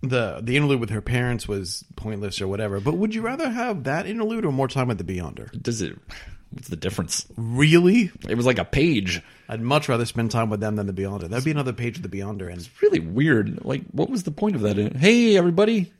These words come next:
Speaker 1: Well, it's,
Speaker 2: We
Speaker 1: I'm
Speaker 2: still have a daughter.
Speaker 1: Well, I think that the point was that her parents are really worried about her 'cause she'd been
Speaker 2: She didn't
Speaker 1: missing
Speaker 2: answer,
Speaker 1: for, like, three weeks.
Speaker 2: she didn't answer her phone.
Speaker 1: Yeah.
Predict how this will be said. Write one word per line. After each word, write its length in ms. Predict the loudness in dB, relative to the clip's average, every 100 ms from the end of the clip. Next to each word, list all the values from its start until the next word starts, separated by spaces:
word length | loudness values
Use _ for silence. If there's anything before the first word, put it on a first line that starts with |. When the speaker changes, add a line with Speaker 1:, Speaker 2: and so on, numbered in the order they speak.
| _
Speaker 1:
Well, 180 | 2 4
it's, 180 | 4 4
Speaker 2:
We 100 | 4
Speaker 1:
I'm 60 | 6
Speaker 2:
still 120 | 6
have 100 | 6
a 40 |
daughter. 440 | 4 6 6 6 2 _ 0
Speaker 1:
Well, 240 | 6 6
I 80 | 6
think 220 | 2 -2
that 160 | 0 0
the 80 | 0
point 260 | 0 -2
was 160 | 0 0
that 80 | -2
her 80 |
parents 320 | 0 0 0 -2
are 40 |
really 180 | -2 -4
worried 300 | -2 -2 0
about 200 | -2 -2
her 80 | -2
'cause 180 | -4
she'd 340 | -4 -6 -6 -6
been 240 | -4 -4 -6
Speaker 2:
She 140 | -2
didn't 140 | 4 6
Speaker 1:
missing 240 | 8 6
Speaker 2:
answer, 60 | 4
Speaker 1:
for, 80 | 0
like, 180 | 0 -2
three 200 | -2 -2
weeks. 380 | 0 -2 0
Speaker 2:
she 60 | 2
didn't 120 | 4
answer 160 | 4 2
her 60 | 2
phone. 400 | 2 4 2 0 -2
Speaker 1:
Yeah. 320 | 2 4 2